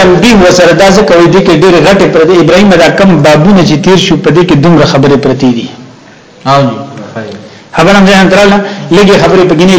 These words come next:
Speaker 1: لږ ځان وخوځوه، راوخوځوه چې په پته باندې پوه شي. تنبیه الانشاء کالخبر فی کثیر مما ذکر فی الابواب الخمسة السابقة، فلیعتبره الناظر. دا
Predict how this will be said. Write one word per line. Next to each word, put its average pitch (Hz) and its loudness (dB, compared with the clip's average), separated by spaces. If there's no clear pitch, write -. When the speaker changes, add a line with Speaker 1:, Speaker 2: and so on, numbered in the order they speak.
Speaker 1:
لږ 156 0
ځان 175 2
وخوځوه، 165 0
راوخوځوه 165 0
چې 165 -2
په 135 -2
پته 156 -2
باندې 156 2
پوه 147 2
شي. 131 -2
تنبیه 220 2
الانشاء 226 0
کالخبر 190 0
فی 185 0
کثیر 214 0
مما 165 2
ذکر 147 0
فی - -2
الابواب 165 0
الخمسة 151 -2
السابقة، 131 0
فلیعتبره 175 0
الناظر. 127 0
دا 143 0